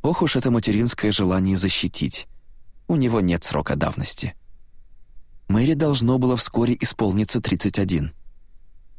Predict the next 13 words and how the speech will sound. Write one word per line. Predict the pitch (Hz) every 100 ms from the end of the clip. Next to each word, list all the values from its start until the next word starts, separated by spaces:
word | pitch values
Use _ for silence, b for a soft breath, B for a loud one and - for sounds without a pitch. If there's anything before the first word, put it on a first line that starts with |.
| - - - -
"Да-да, | 113 156 156 139 90 b b b b -
похоже, | 135 180 143
оно | 135 131
самое". | - 113 82 80 85 - - - - - -
Она | 120 123
отключила | 117 123 120 131 117 107
экран | - 160 165 B B B -
и |
засунула | 139 135 170 156 139
телефон | 117 113 127 131
обратно | 107 98 117
в | -
карман. | 135 120 76